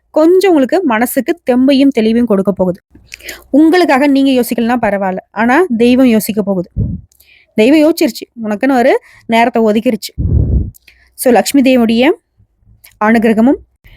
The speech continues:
பெருமாளுடைய அனுகிரகம் இரண்டும் சேர்ந்து நிதி ரீதியா, தொழில்முறை ரீதியா, தனிப்பட்ட வாழ்க்கை ரீதியா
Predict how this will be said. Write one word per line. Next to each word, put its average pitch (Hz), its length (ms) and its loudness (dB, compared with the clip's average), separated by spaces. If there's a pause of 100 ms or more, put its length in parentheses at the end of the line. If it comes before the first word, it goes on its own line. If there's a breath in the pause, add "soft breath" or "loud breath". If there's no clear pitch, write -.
(380 soft breath)
பெருமாளுடைய 320 640 2
அனுகிரகம் 233 460 -2 (140)
இரண்டும் 254 380 -2
சேர்ந்து 208 380 -4 (200)
நிதி 220 240 0
ரீதியா, 233 320 0
தொழில்முறை 233 480 2
ரீதியா, 226 240 0
தனிப்பட்ட 233 400 0
வாழ்க்கை 226 360 0
ரீதியா 240 300 0